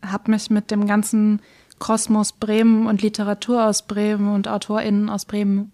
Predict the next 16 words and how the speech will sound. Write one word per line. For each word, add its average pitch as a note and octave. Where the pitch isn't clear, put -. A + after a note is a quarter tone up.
nie G#3+
beschäftigt. A3
Gerade G#3+
weil A#3
es A#3
so A3+
eine A3+
Vielfalt G#3+
an G#3+
Büchern A#3
und G#3
AutorInnen A3
gibt, G#3+
die G#3+
ich -
liebe. A3